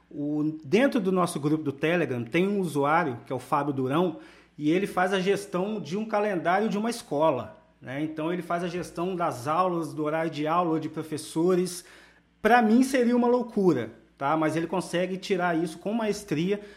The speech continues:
Caso você tenha alguma dúvida, entra lá no grupo do Telegram, ele tá lá à disposição pra responder as dúvidas, né? Os no-, o nosso grupo do Telegram serve pra isso, né? Para as dúvidas que você tenha depois dos episódios,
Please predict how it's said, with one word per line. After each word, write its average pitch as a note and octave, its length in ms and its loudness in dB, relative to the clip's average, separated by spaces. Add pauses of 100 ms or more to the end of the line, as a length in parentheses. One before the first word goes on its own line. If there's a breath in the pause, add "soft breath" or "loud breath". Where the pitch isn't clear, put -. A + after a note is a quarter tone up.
(140)
Caso G3+ 280 4
você G#3+ 220 0
tenha F3+ 220 -2
alguma F3+ 320 -2
dúvida, F3+ 460 0
entra A#3 300 0
lá A#3 60 0
no G3+ 120 0
grupo F3+ 180 0
do F3 80 0
Telegram, E3+ 420 -4
ele F3 120 -2
tá E3+ 160 -2
lá D#3 160 2
à F3+ 60 4
disposição F3+ 840 -2 (320 loud breath)
pra D#3 320 2
responder D3+ 480 0
as D3 180 0
dúvidas, F3 400 0
né? D#3+ 120 2
Os D#3 120 0
no-, D#3+ 220 -2
o D#3+ 80 0
nosso F#3 320 2
grupo G#3 300 2
do - 100 0
Telegram D#3+ 480 -2
serve G3 500 0
pra E3+ 240 0
isso, - 480 -4 (300 loud breath)
né? C#3+ 160 -6
Para D#3 160 -4
as A2+ 160 -8
dúvidas E3+ 340 -4
que - 60 -16
você D#3 240 -6
tenha D#3 300 0
depois D3 320 -4
dos C#3 160 -4
episódios, C#3+ 640 0